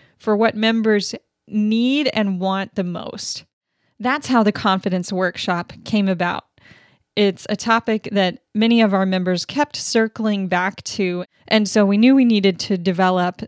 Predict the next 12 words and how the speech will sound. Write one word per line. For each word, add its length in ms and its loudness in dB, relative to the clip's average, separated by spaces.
something 560 2
more 260 -2
concentrated 840 -4
around 360 -4
that, 220 -6
and 120 0
I 80 0
think 220 0
there's 240 2
more 240 0
to 80 0
come. 480 -10